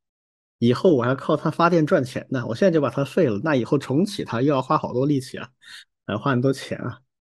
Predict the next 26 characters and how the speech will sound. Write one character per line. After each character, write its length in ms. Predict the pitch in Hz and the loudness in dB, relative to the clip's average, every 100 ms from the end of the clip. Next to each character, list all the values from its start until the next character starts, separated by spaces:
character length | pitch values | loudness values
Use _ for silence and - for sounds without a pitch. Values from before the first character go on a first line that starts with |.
| _ _ | _ _
啊， 120 | 107 | -8
所 240 | 104 - 135 | -4 2 4
以 60 | |
这 200 | 131 214 | 6 6
个 80 | 147 | 6
其 220 | 120 - | 4 0
实 160 | 127 135 | 0 0
是 420 | 127 135 117 104 _ _ _ _ _ _ | 0 0 0 -2 _ _ _ _ _ _
最 160 | - 156 | 6 6
可 200 | - 104 | 6 -4
惜 220 | - 123 | -2 -2
的 100 | 117 | -2
一 160 | 107 101 | -2 -2
个 280 | 104 98 98 | -2 -4 -8
失 320 | - - 123 | -8 0 2
误， 180 | 123 104 | 2 2
就 120 | 110 | 0
当 240 | 117 127 | 0 -2
时 200 | 127 110 | -4 -4
这 140 | 113 117 | -2 -2
个 80 | |
是 140 | 110 98 | -2 -4
完 100 | 98 | -2
全 160 | 147 | 0
可 140 | 139 127 | 0 0
以 200 | 113 | 0